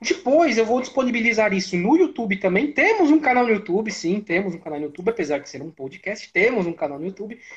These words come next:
no qual eu, Flávio, aliás, eu vou falar do Flávio daqui a pouquinho,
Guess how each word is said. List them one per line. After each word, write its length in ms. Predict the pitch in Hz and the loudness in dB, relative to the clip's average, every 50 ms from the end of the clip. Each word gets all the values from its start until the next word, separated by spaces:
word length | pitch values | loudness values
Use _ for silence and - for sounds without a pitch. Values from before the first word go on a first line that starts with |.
| - - - _ _ _ _ - | -20 -20 -20 _ _ _ _ -2
no 140 | 359 392 381 | 0 0 2
qual 260 | - 320 311 311 277 | 4 4 2 4 4
eu, 160 | 262 269 285 | 2 0 0
Flávio, 540 | 277 - - 240 254 269 285 285 320 330 311 | -2 -2 0 2 2 4 2 2 0 0 0
aliás, 200 | 247 233 214 202 | 2 2 2 2
eu 60 | 202 | 0
vou 80 | 202 196 | -2 -2
falar 140 | - 180 170 | -2 -2 -2
do 80 | - | -2
Flávio 220 | - 202 175 170 170 | -2 -2 -2 -2 -2
daqui 160 | 165 - 208 | -4 -2 -4
a 20 | 202 | -4
pouquinho, 480 | - 277 - - 285 285 311 339 - | -4 -6 -8 -4 0 2 2 0 0